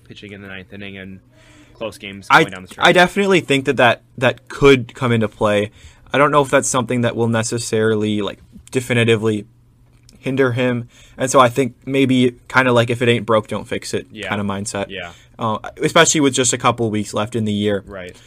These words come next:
Speaker 2: But I think it's something that we could see, and Devin Williams might end up closing some games in the last couple weeks.
Speaker 1: Yeah.
Speaker 2: Who knows?
Speaker 1: Yeah,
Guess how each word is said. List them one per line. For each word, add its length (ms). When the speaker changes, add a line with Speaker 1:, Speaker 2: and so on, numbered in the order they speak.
Speaker 2:
But 280
I 100
think 160
it's 120
something 300
that 140
we 160
could 180
see, 400
and 180
Devin 260
Williams 300
might 260
end 120
up 80
closing 380
some 180
games 300
in 80
the 80
last 260
couple 320
weeks. 380
Speaker 1:
Yeah. 160
Speaker 2:
Who 100
knows? 400
Speaker 1:
Yeah, 240